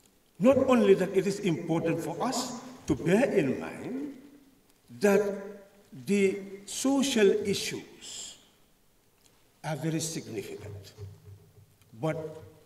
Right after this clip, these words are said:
we must move to the political issue, my last consideration, because that is the state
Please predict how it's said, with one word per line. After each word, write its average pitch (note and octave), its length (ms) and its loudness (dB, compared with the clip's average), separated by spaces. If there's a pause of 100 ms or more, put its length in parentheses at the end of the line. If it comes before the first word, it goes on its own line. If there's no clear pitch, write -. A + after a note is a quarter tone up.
we C3 220 -6
must C#3+ 300 -6
move C#3 300 -4
to C#3 60 -8
the B2+ 100 -4
political D#3+ 500 -4
issue, B2+ 400 -2
my A2+ 380 -6
last F#2 580 -8 (360)
consideration, - 800 -10 (1200)
because - 260 -10
that D3+ 180 -6
is D3+ 180 -8
the C#3 100 -4
state - 800 -10